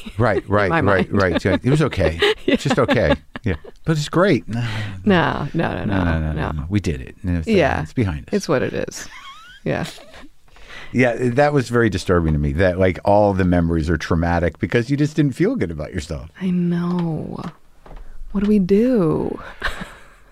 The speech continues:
Speaker 1: we're not that person anymore. There is self-acceptance now.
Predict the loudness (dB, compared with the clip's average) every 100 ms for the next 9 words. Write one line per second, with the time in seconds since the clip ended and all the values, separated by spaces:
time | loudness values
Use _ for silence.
0 | -16 -14 -10 2 4 6 4 4 4 2
1 | 2 0 0 0 0 0 0 -2 2 2
2 | 2 2 0 2 -2 2 0 0 -6 -2
3 | -2 0 -2